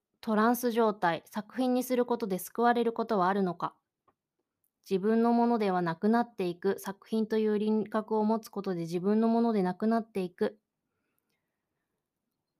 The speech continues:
これ映像を見た時に私が暗がりの中でか-、書き殴った言葉たちなんですけれど、その中で言っていた言葉。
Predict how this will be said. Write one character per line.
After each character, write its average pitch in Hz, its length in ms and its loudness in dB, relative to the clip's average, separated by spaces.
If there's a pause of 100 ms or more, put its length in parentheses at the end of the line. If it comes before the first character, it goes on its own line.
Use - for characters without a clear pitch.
(540)
こ 214 140 -2
れ 196 140 4
映 196 100 8
像 202 160 4
を 202 60 8
見 202 100 8
た 196 120 4
時 170 220 -2
に 165 120 2
私 170 340 -2
が 170 100 -2
暗 180 300 4
が 175 140 6
り 175 100 4
の 160 120 2
中 190 280 4
で 160 100 -2
か-、 175 400 2
書 185 100 0
き 190 160 -2
殴 185 320 2
っ - 20 -12
た - 260 -4
言 170 220 -2
葉 170 100 2
た 165 140 -4
ち 156 160 -6
な 151 100 -2
ん 147 60 -4
で 165 100 -8
す - 100 -16
け 151 140 -6
れ 147 120 -4
ど、 160 360 -4 (1160)
そ - 140 -2
の 190 120 6
中 202 260 8
で 160 80 0
言 156 140 2
っ - 20 0
て 165 200 -2
い 160 100 0
た 151 100 -2
言 156 300 -4
葉。 185 200 -2